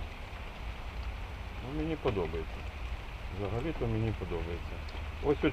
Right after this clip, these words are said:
цьому садити рослину не бажано. Я зараз отак от її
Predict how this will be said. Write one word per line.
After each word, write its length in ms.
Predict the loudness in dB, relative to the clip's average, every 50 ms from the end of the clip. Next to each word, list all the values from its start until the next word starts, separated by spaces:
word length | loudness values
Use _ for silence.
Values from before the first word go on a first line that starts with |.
| 6 8
цьому 340 | 8 10 10 10 8 8 6 4 0 -4 -4 -4 -4 -4 -4 -4 -4 -4 -4 -4 -4 -4 -4 -4 -4 0 2
садити 500 | 4 4 6 6 4 4 6 8 8 8
рослину 540 | 8 8 6 4 4 6 6 8 6 6 4 2 0 -4 -4 -4 -4 -4 -4 -4 -4 -4 -2 2
не 140 | 2 4
бажано. 600 | 4 8 8 8 8 10 8 8 10 10 8 8 6 2 -4 -4 -4 -4 -6 -6 -6 -2 2
Я 140 | 4 4 4 4 4
зараз 140 | 2 2 2 -2 -6 -4 -4 -4 -4 -4 -4 -6 -6 -4 -2 -2 -2
отак 260 | 0 2 2 2 2 4
от 100 | 2 0 2
її 260 | 2 4 4 4 4